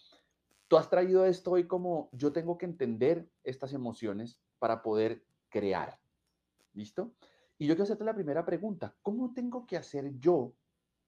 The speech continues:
como ser humano viviente en este planeta, para poder identificar esa emoción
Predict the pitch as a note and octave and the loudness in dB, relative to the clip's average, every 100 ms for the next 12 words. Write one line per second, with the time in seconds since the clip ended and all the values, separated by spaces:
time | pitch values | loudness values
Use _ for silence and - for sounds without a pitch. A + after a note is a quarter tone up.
0 | _ - B2 A#2+ A#2 - D#3+ E3+ E3+ E3 | _ -4 -2 -2 -6 -4 -4 -2 -2 -2
1 | E3 E3 C3+ A#2+ A#2+ C#3 C#3 D3+ D3+ D3 | -2 -6 -8 -8 -4 -2 -2 -2 -4 -6
2 | D3+ D3 A#2+ G#2 G2 G2 _ _ _ _ | -6 -4 -4 -4 -8 -12 _ _ _ _
3 | _ _ - C3+ C3+ B2+ C#3 E3+ E3+ F3 | _ _ -2 0 2 0 0 -2 -8 -8
4 | D3+ - A#2+ B2 - _ _ - F#3 G3+ | -8 -4 -2 -2 -4 _ _ 0 0 0
5 | G#3+ G3+ E3+ - C3 C3+ C#3 | -4 -6 -8 -6 -6 -6 -10